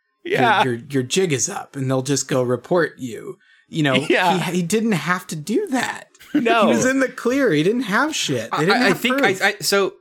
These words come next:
Speaker 3: I think they know with this sort of, like, weird authoritarian fa-, proto-fascism cartoons,
Speaker 2: Mm-hmm.
Speaker 3: th-, the,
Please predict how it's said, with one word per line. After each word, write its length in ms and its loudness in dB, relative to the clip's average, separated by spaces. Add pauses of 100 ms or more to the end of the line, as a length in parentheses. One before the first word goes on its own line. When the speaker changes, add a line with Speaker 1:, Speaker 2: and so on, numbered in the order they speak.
(340)
Speaker 3:
I 140 2
think 300 -4
they 160 2
know 300 4
with 380 -4
this 180 0
sort 160 2
of, 200 0
like, 240 0
weird 340 2
authoritarian 960 0
fa-, 240 -4
proto-fascism 840 0
cartoons, 640 0 (280)
Speaker 2:
Mm-hmm. 280 -6
Speaker 3:
th-, 100 -4 (960)
the, 540 2